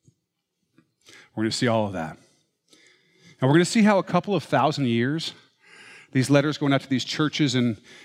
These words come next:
in, in two thousand years ago in these different places, how so little has changed. In fact, nothing has changed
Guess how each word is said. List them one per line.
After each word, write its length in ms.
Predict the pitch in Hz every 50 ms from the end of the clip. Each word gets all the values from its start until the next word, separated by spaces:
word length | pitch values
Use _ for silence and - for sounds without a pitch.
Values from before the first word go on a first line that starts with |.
| - _ -
in, 180 | 131 127 123 -
in 260 | 123 123 123 120 - -
two 160 | - - 160
thousand 360 | 131 - 156 147 143 135 139
years 180 | 135 131 139 131
ago 240 | 139 139 139 139 135
in 80 | 131
these 140 | 127 127 117
different 260 | - 139 - 139 123
places, 380 | - - 139 135 - - 127 - - - - -
how 260 | - 160 147 139 123 - - _
so 440 | - - - - - 196 185 180 175
little 440 | 170 156 147 165 165 143 127 117 110
has 200 | - 123 113 -
changed. 360 | - - 160 143 127 120 117
In 60 | 120
fact, 260 | 107 - 139 - -
nothing 680 | 131 127 143 151 151 143 - 131 113 107 101 90 - - _ _ _ _ _ _ _ _ _ _ _ _ _
has 240 | - 113 104 -
changed 840 | - - - - 165 151 135 113 101 92 87 87 - - - -